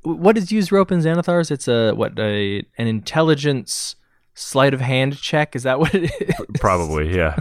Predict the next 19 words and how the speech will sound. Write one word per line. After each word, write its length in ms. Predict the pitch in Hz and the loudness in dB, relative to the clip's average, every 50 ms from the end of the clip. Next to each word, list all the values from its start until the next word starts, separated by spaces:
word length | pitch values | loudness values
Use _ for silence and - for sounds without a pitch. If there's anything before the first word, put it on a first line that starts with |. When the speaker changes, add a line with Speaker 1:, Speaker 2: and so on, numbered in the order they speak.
| - - | -8 -8
Speaker 1:
<laughs> 100 | _ - | _ -6
Oh, 60 | 165 - - - - - | -6 -6 -8 -16 -20 -16
God. 360 | - 110 95 110 117 120 - - _ _ _ _ _ _ - - - _ - - _ _ _ _ _ - - - - - | -12 -8 -4 -4 -4 -4 -6 -12 _ _ _ _ _ _ -20 -20 -20 _ -20 -20 _ _ _ _ _ -20 -20 -20 -16 -6
You 80 | - 208 | -2 0
know, 60 | 240 240 | 2 2
you 160 | 220 208 190 | 2 2 2
wouldn't 200 | 226 233 220 208 | 2 0 0 0
be, 100 | 214 190 - | -2 -6 -4
you're 160 | 170 170 170 165 | 0 0 2 4
not 160 | 190 202 196 | 2 2 0
gonna 80 | 208 190 | 0 -4
be 80 | 196 | -4
terrible 340 | 175 - - 185 170 156 123 | -2 2 2 2 4 4 2
at 60 | 107 - | 0 0
that, 180 | 101 85 - - | -2 -2 -2 -4
actually. 500 | 113 101 - - - - - - 147 - _ - - _ _ _ - | -8 -8 -8 -10 -12 -10 -12 -12 -14 -16 _ -20 -20 _ _ _ -4
Speaker 2:
Okay, 300 | - - - 101 85 - - - - - - - - | -2 -2 -2 -2 -4 -4 -8 -14 -20 -20 -20 -10 -2
good. 220 | - 98 90 - - - - - _ - - _ _ | -2 -2 -2 -2 -6 -14 -20 -20 _ -20 -20 _ _
<laughs> 200 | 185 - - _ | -12 -12 -8 _